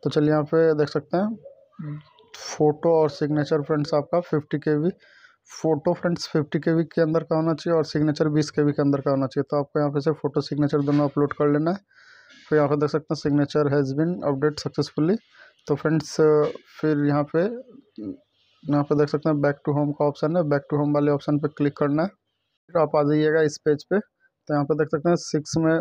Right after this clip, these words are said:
level आपका finalize एप्लीकेशन है, तो finalize application वाले option पे click करना है।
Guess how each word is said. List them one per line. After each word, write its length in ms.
level 260
आपका 240
finalize 540
एप्लीकेशन 500
है, 60
तो 180
finalize 500
application 460
वाले 200
option 280
पे 140
click 300
करना 240
है। 80